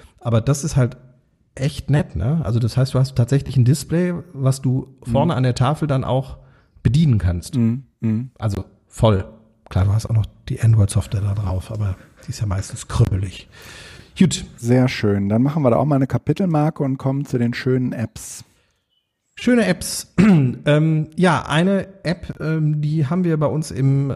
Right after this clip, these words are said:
Speaker 1: ähm, Telegram,
Speaker 2: Mhm.
Speaker 1: Näheres dazu nochmal später, äh, jetzt genannt bekommen. Ich hab sie tatsächlich noch nicht getestet,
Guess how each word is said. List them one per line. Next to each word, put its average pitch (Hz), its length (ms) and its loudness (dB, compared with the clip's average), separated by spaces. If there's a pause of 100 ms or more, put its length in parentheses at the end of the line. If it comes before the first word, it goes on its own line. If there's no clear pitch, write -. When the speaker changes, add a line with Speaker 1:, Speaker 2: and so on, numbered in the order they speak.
Speaker 1:
ähm, 123 480 2
Telegram, 170 640 0 (320)
Speaker 2:
Mhm. 127 280 2
Speaker 1:
Näheres 123 360 2
dazu 120 240 -2
nochmal 110 240 2
später, - 540 -4 (100)
äh, - 60 2
jetzt 120 200 -4
genannt 120 320 0
bekommen. 160 320 -2
Ich 131 120 -6
hab 165 120 0
sie 175 80 2
tatsächlich 147 420 0
noch 151 80 2
nicht 135 200 -2 (1200)
getestet, - 540 -2